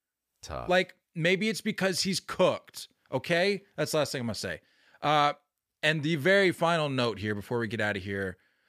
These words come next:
Speaker 2: uh, rest in peace to Dick Groat. I know that name may, may not mean a lot to very many people, but if you're a Pirates fan, if you're, like, an old-timey baseball fan, or just a fan of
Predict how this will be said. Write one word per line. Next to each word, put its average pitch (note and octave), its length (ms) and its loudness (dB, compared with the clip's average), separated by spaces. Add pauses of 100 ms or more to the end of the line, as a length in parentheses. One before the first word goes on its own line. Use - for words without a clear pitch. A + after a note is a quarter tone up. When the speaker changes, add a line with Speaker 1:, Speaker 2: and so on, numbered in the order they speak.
(140)
Speaker 2:
uh, B2+ 300 2
rest F3 400 2
in D#3+ 120 -4
peace C#3 280 -2
to B2 100 -6
Dick B2 240 -2
Groat. A#2 540 -2
I A2 100 0
know A#2+ 400 0 (280)
that A#2+ 240 0 (100)
name B2 340 0
may, A#2+ 280 0
may A#2 160 0
not A#2 200 -2
mean A#2 180 0
a G#2+ 60 0
lot G#2+ 340 -2
to G#2 380 -6
very A#2+ 400 0
many A#2+ 220 -2
people, A2 300 -2
but G#2 160 -2
if G2 120 -8
you're G#2 120 -2
a F#2+ 40 -4
Pirates C3+ 460 -2
fan, C#3 400 -4
if G2 240 -10
you're, G#2 400 -6 (1200)
like, G2 160 -4
an F#2 80 -6
old-timey B2+ 560 0
baseball C#3 420 0
fan, C#3 400 -2
or A2+ 80 0
just A2 460 -4 (100)
a G#2+ 80 -2
fan C#3+ 400 -2
of A2+ 460 -4